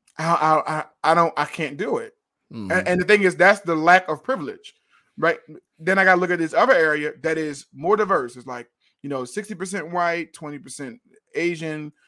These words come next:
Speaker 1: like, you know, twenty percent black, like, more diverse, right?
Speaker 2: Yeah.
Speaker 1: But the school system is only seven out of ten, six out of ten. And it's like, I gotta pick this area because of the experience my child might have and that
Speaker 2: Yeah.
Speaker 1: I might have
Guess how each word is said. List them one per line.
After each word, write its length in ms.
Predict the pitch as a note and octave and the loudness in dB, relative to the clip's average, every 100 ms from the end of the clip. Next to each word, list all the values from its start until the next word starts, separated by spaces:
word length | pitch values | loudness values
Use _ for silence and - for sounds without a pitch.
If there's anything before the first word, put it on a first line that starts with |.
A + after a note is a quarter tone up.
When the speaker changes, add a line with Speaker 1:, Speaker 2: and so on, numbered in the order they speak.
| _ _ | _ _
Speaker 1:
like, 200 | C3 B2 | -8 -6
you 80 | D3+ | -6
know, 120 | A#2 | -8
twenty 260 | - C#3 C3+ | -10 -10 -10
percent 300 | B2 A#2+ - | -12 -16 -4
black, 460 | F3+ F#3 F3+ E3+ _ _ _ | 6 8 8 4 _ _ _
like, 160 | C#3 - | -10 -8
more 320 | E3 F#3 G#3+ | 0 8 8
diverse, 480 | G#3 F#3+ F#3+ G3 C#3 | 10 8 6 2 2
right? 320 | D3+ D#3+ F3 - _ _ - | 2 2 0 -6 _ _ -14
Speaker 2:
Yeah. 220 | G#2+ F2+ | -12 -6
Speaker 1:
But 160 | D#3 D#3+ | -4 -2
the 100 | D#3+ | -4
school 280 | - G3+ G#3 | -4 -6 -4
system 480 | E3 D3+ D3+ C3+ - - | -6 -8 -8 -10 -12 -12
is 200 | C#3+ C#3 | -10 -6
only 340 | D3 D3 C#3 | -6 -6 -10
seven 400 | - - E3 D3 | -14 -10 -8 -8
out 120 | A2+ | -10
of 60 | A2 | -14
ten, 240 | A#2 - | -18 -20
six 220 | - D#3 | -16 -12
out 120 | C3 G#2+ | -12 -12
of 40 | |
ten. 180 | - G2 _ _ _ _ _ - | -18 -20 _ _ _ _ _ -2
And 120 | F3 | 2
it's 140 | G3 F#3 | 4 6
like, 240 | F3 F3 D#3+ | 6 6 6
I 140 | F#3+ | 6
gotta 280 | G3 G3+ E3+ | 8 6 4
pick 360 | - A3+ - | 0 -6 -4
this 220 | D#3 G3 G3+ | -4 -4 0
area 380 | F3 E3 D#3 C#3 | 2 2 0 -6
because 420 | C3+ - D#3+ C#3+ | -10 -10 -10 -8
of 140 | D3+ | -10
the 120 | C#3+ C#3 | -10 -12
experience 640 | - - F3+ F3 D#3 C#3+ | -14 -8 -4 -4 -6 -8
my 160 | D3+ | -8
child 440 | D3+ - D3+ C#3+ - | -6 -4 -2 -2 -4
might 240 | C#3+ C3+ C3 | -8 -8 -6
have 360 | D3 B2+ A#2+ - _ _ _ - | -4 -6 -8 -16 _ _ _ -8
and 100 | D3 | 0
that 80 | |
Speaker 2:
Yeah. 140 | D#3 F#3+ | 4 6
Speaker 1:
I 40 | |
might 260 | F3+ D3+ D3 | 4 -2 -4
have 380 | C3+ B2 B2 | -8 -10 -14